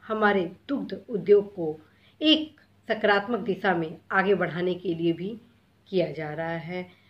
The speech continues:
और आपको बताकर बहुत ही प्रसन्नता हो रही है कि आज हमारा देश दुग्ध उत्पादन में एक आत्मनिर्भरता की ओर आगे बढ़ रहा है। तो क्यों नहीं इस राष्ट्रीय गोकुल मिशन के माध्यम से हम अपने देश में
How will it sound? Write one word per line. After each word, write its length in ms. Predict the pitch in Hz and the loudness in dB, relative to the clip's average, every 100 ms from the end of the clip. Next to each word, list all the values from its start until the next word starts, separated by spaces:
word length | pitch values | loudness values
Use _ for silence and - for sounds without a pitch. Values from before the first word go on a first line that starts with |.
| _ _ _ | _ _ _
और 240 | 226 233 233 - - | 6 6 6 0 -2
आपको 280 | 208 196 240 | 0 2 2
बताकर 400 | 214 220 220 226 | 2 2 2 2
बहुत 260 | 190 214 226 | 0 -2 -2
ही 60 | |
प्रसन्नता 580 | - 196 208 190 196 226 | -4 -2 0 0 0 0
हो 160 | 190 196 | 0 2
रही 120 | 202 | 2
है 60 | |
कि 80 | 208 - | 0 -4
आज 180 | 220 220 | 0 0
हमारा 280 | 208 190 180 | 0 0 -2
देश 280 | 175 170 160 - | -2 -4 -6 -12
दुग्ध 240 | 170 240 220 | -6 -6 -2
उत्पादन 520 | 202 - 175 165 175 | -4 -4 -6 -2 -2
में 220 | 156 156 - _ _ _ | -4 -8 -14 _ _ _
एक 280 | 269 269 - | -4 -4 0
आत्मनिर्भरता 800 | 196 190 196 180 170 175 175 214 185 - _ _ _ | -2 0 -2 -2 -2 -6 -2 0 0 -6 _ _ _
की 40 | 214 | 4
ओर 180 | 202 202 | 4 2
आगे 220 | 170 156 165 | -10 -6 -6
बढ़ 200 | 156 156 | -6 -6
रहा 180 | 156 | -8
है। 220 | 156 160 170 - - | -10 -12 -16 -20 -4
तो 80 | 311 | -4
क्यों 240 | 311 339 330 | 2 6 8
नहीं 260 | 262 185 156 - _ 392 | 6 4 -2 -10 _ 6
इस 240 | 392 - - _ _ _ _ _ _ _ _ | 6 6 -10 _ _ _ _ _ _ _ _
राष्ट्रीय 360 | 233 247 240 311 | 4 4 4 2
गोकुल 340 | 208 233 285 | 4 4 4
मिशन 300 | 226 208 240 | -2 0 0
के 140 | 226 202 | 0 0
माध्यम 460 | 170 170 202 175 175 | 2 0 0 0 -4
से 80 | |
हम 200 | 180 294 | -2 0
अपने 220 | 285 277 202 | 0 2 4
देश 300 | 208 208 185 | 4 2 -2
में 180 | 156 | -6